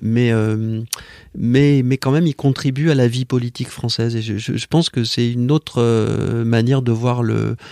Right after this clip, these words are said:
la vie politique en France, l'engagement. Puis, au-delà de ça, alors là, euh, pour moi, c'est un,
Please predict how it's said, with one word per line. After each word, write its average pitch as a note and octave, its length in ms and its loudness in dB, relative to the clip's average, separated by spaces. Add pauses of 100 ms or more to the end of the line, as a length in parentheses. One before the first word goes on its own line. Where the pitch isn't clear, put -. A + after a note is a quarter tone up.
(180)
la A#2 120 4
vie B2 200 0
politique A#2 400 -2
en A#2 100 2
France, C#3 360 0
l'engagement. A#2 540 2 (360)
Puis, A#2 260 -2 (280)
au-delà A#2+ 360 4
de - 60 -6
ça, E3 280 -2 (200)
alors A2 220 -4
là, B2+ 180 2
euh, A2 260 -2 (420)
pour A2 120 -2
moi, B2 120 6
c'est - 120 0
un, G#2 60 2